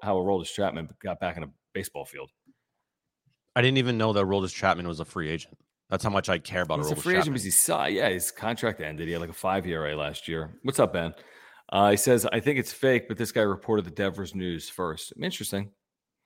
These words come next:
Speaker 1: Even a squirrel finds a nut, even a blind squirrel. Clock's right twice a day.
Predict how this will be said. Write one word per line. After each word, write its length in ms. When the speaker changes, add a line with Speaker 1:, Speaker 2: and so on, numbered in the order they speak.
Speaker 1:
Even 240
a 60
squirrel 340
finds 320
a 40
nut, 320
even 140
a 40
blind 280
squirrel. 300
Clock's 340
right 220
twice 260
a 40
day. 180